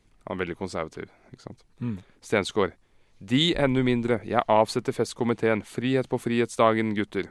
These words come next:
Speaker 1: Hurra for friheten», roper de. Stensgaard, «Man vil nekte jer melets bruk. I hørte det. Man vil gjøre jer til umælende. Vekk med slikt voldsherredømme. Jeg vil ikke stå her og holde tale for en målbundet klynge. Snakke vil jeg,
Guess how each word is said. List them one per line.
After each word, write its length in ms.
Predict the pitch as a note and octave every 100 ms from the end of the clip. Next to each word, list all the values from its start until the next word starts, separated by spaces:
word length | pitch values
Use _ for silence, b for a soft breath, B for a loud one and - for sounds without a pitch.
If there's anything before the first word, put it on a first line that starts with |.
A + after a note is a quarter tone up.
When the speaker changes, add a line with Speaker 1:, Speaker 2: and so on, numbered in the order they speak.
| - _ _ -
Speaker 1:
Hurra 300 | C3 B2 D3 C3
for 140 | B2+
friheten», 420 | A#2 C3 B2 - G#2
roper 220 | E2+ -
de. 20 | - - _ _ b b b -
Stensgaard, 460 | G#2+ F2 - E2 b b b b b
«Man 140 | A2 A2
vil 140 | C3 D3
nekte 420 | F3+ - - -
jer 240 | F#2 A2+ C3+
melets 540 | A2+ G2+ G#2 C3+ -
bruk. 400 | C3 D#3 - - - _ -
I 140 | G2+
hørte 320 | F#2+ G#2+ - G#2+
det. 100 | A2+ b b b b b G#2
Man 160 | G#2+
vil 160 | A2+ B2
gjøre 320 | C3 D3 F#2
jer 160 | G2+ A2+
til 140 | C3+ -
umælende. 880 | C#3+ C#3+ G#2 F#2+ G#2 A#2 C3+ D#3 D3 b b _ G#2
Vekk 420 | F#2 C3 - A#2+
med 80 | A#2+
slikt 320 | A2+ A2 G#2
voldsherredømme. 680 | G#2 G2 G#2+ G2+ G2 G2 G#2 - G2+
Jeg 140 | G#2
vil 80 | B2
ikke 120 | C#3 -
stå 240 | A2 G2
her 220 | G#2 G#2+ A2
og 60 |
holde 160 | A2+ A2
tale 380 | - A#2+ G2 G2
for 160 | A2 G2+
en 80 |
målbundet 720 | G#2+ A#2+ A2 F2+ F#2 F2+ G#2 -
klynge. 460 | B2 A#2+ G2 C#3 C#3 b b b
Snakke 480 | - - D#3+ - F#3
vil 160 | D#3 G2
jeg, 160 | F#2+